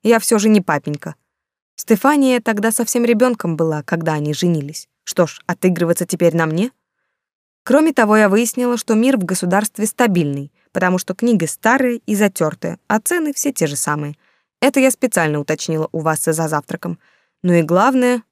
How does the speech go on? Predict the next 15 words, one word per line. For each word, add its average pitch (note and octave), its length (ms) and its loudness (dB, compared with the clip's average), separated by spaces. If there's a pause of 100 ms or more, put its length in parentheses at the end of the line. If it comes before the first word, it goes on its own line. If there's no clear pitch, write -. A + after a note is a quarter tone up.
узнала G3 440 0
название F3+ 560 0
монет. F3 540 -2 (420)
Хотя, B3 220 2
конечно, A3+ 400 0
не G#3+ 100 2
представляла G3+ 560 0
ещё, D#3 160 -6
как E3 180 -4
они F3 140 2
выглядят. D3+ 500 -6 (220)
Но G#3 100 -4
ничего, C#4 520 -2 (320)
успею D3+ 400 -2
ещё. - 220 -12